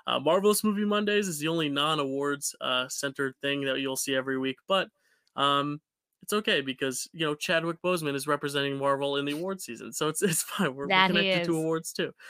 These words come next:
Speaker 1: Uh, so a lot of cool stuff happening at Dill Pickle Movie Network. So if you're listening, please check us out there on YouTube. And if you're here on YouTube, thank you for being here. Subscribe.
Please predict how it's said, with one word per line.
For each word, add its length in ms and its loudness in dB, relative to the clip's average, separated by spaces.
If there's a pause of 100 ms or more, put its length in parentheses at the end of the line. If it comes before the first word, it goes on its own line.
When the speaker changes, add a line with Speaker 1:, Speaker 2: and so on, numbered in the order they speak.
(200)
Speaker 1:
Uh, 140 4
so 180 2
a 40 2
lot 240 4
of 80 0
cool 140 -2
stuff 240 -2
happening 320 -2
at 80 -14
Dill 140 -6
Pickle 260 -10
Movie 180 -8
Network. 200 -10
So 100 -12
if 60 -18
you're 120 -12
listening, 340 -2
please 280 -2
check 220 -2
us 140 -2
out 180 2
there 120 0
on 120 -4
YouTube. 340 -4 (260)
And 80 -2
if 80 -4
you're 100 0
here 160 4
on 80 4
YouTube, 300 0
thank 200 0
you 60 -8
for 100 -6
being 200 0
here. 140 0
Subscribe. 560 -2